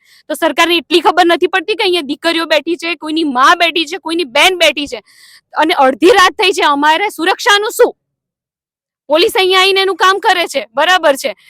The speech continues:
પણ તો બી અમારી સુરક્ષા હજી અમને લાગતું નથી. અહીંયા અમારે બહાર જવું પડે, વોશરૂમ માટે જવું પડે, તો બી અમારી સુરક્ષાનું શું અત્યારે અડધી રાતે?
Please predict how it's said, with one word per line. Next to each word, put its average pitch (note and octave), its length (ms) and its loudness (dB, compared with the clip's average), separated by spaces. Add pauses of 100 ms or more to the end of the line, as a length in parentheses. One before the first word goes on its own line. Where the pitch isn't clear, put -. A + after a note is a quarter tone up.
(180)
પણ E4 140 0
તો F4+ 240 -2
બી G4+ 200 4
અમારી D4 420 0
સુરક્ષા D#4+ 560 -2
હજી B3+ 260 -4
અમને C#4+ 260 0
લાગતું D#4 340 -2
નથી. F4 200 -4
અહીંયા D#4 280 -2
અમારે D4+ 320 0 (540)
બહાર C4 260 4
જવું D4 260 2
પડે, B3+ 160 0
વોશરૂમ D4+ 400 -2
માટે E4 220 -2
જવું C4+ 260 -2
પડે, C4 180 -8
તો C#4+ 140 -14
બી D#4 120 -8
અમારી C4 360 -8
સુરક્ષાનું A#3+ 560 -12
શું - 220 -4
અત્યારે A3+ 360 -8
અડધી G#3+ 240 -12
રાતે? G3+ 320 -12